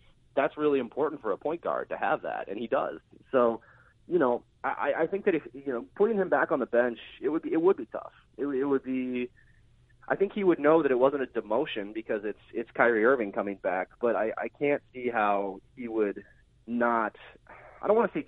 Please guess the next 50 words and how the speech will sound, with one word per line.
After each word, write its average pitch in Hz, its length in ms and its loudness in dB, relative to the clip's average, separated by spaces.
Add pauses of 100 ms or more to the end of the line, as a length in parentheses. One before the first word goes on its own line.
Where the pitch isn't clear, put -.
chafe 139 220 -4
at 82 160 -4
it, - 100 -14
'cause 123 100 -10
I 131 60 0
don't 160 140 0
think 170 160 -8
he 160 80 0
would 127 100 -4
be 120 80 -2
a 113 40 0
problem 117 320 0
in 98 60 -10
the 95 60 -6
locker 95 280 -2
room. 85 160 -4
I 113 100 -2
just 143 140 -10
think 160 200 -2
he 139 180 -4
knows 110 420 2 (320)
that 113 200 -2
he 113 400 -6 (320)
is 117 180 6
a 104 140 0
starter 92 460 2 (120)
in 101 100 -4
the 95 100 -2
N 92 100 -4
B 90 140 -4
A, 80 240 0
and 107 80 -2
he's 110 120 -4
a, 101 60 0 (100)
you 107 140 -4
know, 92 80 0
a 95 60 0
really 107 260 0
good 104 160 -2
point 104 240 -2
guard. 82 260 0 (300)
And 135 80 4
I 151 40 6
think 185 180 2
guys 143 240 6
like 113 160 -4
that, 101 200 -2
it's 110 120 -8
just, 120 160 -14
it 117 100 -8